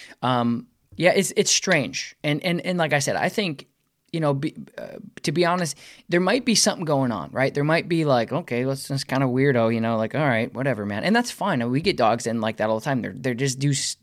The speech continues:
weird, silly stuff. I don't think that's the reason why you're getting all these bites, but something's going on. And, and I think you should take note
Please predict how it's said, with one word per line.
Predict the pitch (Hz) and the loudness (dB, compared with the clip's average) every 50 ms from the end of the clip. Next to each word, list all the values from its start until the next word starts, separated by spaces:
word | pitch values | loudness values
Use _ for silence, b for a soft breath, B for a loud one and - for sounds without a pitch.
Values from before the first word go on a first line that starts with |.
| _ - | _ -8
weird, | 139 123 139 143 143 143 143 139 131 127 - - b b b b b b b b | -4 0 2 2 4 6 6 6 4 2 -2 -10 b b b b b b b b
silly | - - - 151 135 135 123 | -2 0 2 2 2 2 0
stuff. | - - - 131 110 104 - | 0 0 2 2 0 0 0
I | - 135 | 0 2
don't | 147 170 - - | 4 4 2 4
think | - 160 135 - | 0 -2 2 2
that's | 135 131 - - | 0 0 0 -2
the | - 123 | -2 0
reason | 120 131 131 117 123 123 120 | 2 2 2 2 2 2 2
why | 117 117 117 | 4 2 2
you're | 113 110 | 0 -2
getting | 104 120 113 117 117 113 | 0 0 0 0 0 -2
all | 104 101 | -2 -4
these | 101 101 101 - | -4 -8 -10 0
bites, | - 160 160 127 - - | 2 2 2 2 0 -4
but | - - 175 151 - - B B B B B B B B B | -2 2 2 2 2 0 B B B B B B B B B
something's | - - 240 247 - 294 180 | -2 0 0 0 0 -2 -2
going | 151 160 151 147 147 139 | 0 2 2 2 4 4
on. | 143 143 139 131 123 113 117 - _ - | 4 4 4 2 2 0 -4 -6 _ -8
And, | 156 143 131 - - | -4 -4 -4 -2 -2
and | 135 135 | -2 -2
I | 131 | -2
think | 131 - 190 196 196 - | -2 -2 -4 -4 -4 -4
you | 180 175 | -4 -4
should | 143 - 151 135 - | -2 -2 -4 -6 -2
take | - 143 131 - - | -2 -2 -2 0 0
note | 123 131 135 139 131 120 - - - - | 2 2 4 4 4 2 0 -4 -10 -14